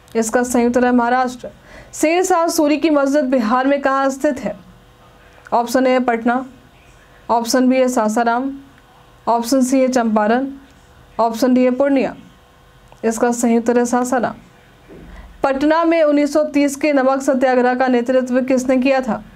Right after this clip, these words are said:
ऑप्शन ए कुंवर सिंह, ऑप्शन बी अंबिकांत सिंह, ऑप्शन सी है डॉक्टर राजेंद्र प्रसाद,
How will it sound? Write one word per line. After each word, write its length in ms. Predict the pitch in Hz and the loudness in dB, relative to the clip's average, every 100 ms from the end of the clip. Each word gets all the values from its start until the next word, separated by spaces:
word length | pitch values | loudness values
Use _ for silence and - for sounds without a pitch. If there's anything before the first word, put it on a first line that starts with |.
| - - - - - - - - - - | -20 -20 -20 -20 -20 -20 -20 -20 -10 -2
ऑप्शन 360 | 240 240 247 | -2 0 2
ए 120 | 247 247 | 2 2
कुंवर 280 | 247 233 233 | 0 0 0
सिंह, 280 | 240 262 254 - - - - - - | -2 -4 -6 -18 -20 -20 -20 -18 -4
ऑप्शन 360 | 226 220 254 254 | -4 0 2 2
बी 100 | 254 | 2
अंबिकांत 540 | 233 240 233 220 240 | 2 0 0 0 -2
सिंह, 240 | 240 247 254 254 - - - - - - - - - - | -2 -2 -2 -8 -20 -20 -20 -20 -20 -20 -20 -20 -20 -4
ऑप्शन 340 | 226 226 262 254 | -2 0 2 2
सी 280 | 254 269 254 | 0 2 2
है 180 | 254 254 | 2 2
डॉक्टर 300 | 233 226 247 | 0 0 0
राजेंद्र 380 | 220 226 247 240 | 2 2 0 0
प्रसाद, 580 | 247 226 226 226 240 | -2 0 0 0 -4